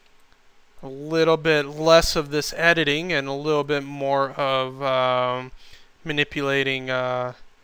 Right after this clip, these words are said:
uh, filters and settings and filters, and, uh, you could really create some amazing patterns. And, uh,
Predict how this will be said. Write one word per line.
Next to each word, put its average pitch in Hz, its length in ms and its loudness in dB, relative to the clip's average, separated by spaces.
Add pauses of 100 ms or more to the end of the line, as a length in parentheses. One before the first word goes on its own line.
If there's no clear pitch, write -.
(300)
uh, 143 140 -4
filters 143 800 -2
and 135 200 -8
settings 139 560 -2
and 131 140 -14
filters, 135 720 -4 (580)
and, 127 600 -8
uh, 127 340 0 (680)
you 135 140 -12
could 131 180 -10
really 135 360 -2
create 131 440 -6
some 123 220 -12
amazing 123 600 -10
patterns. 117 640 -6
And, 120 360 -10
uh, 117 300 -8